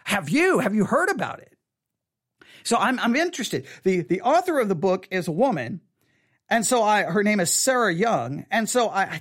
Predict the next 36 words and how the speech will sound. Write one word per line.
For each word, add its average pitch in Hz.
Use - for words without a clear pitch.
think 294
I've 269
heard 208
that 143
name 180
somewhere. 143
But 233
I'm 226
curious, 330
uh, 196
um, 175
is 170
this 262
book 247
being 202
talked 208
about 190
in, 143
you 160
know, 123
women 208
around, 175
in, 165
in 170
the 147
circle, 208
say, 147
a 143
women's 175
small 160
group, 240
a -
women's 170
Bible 233
study 226
group, 220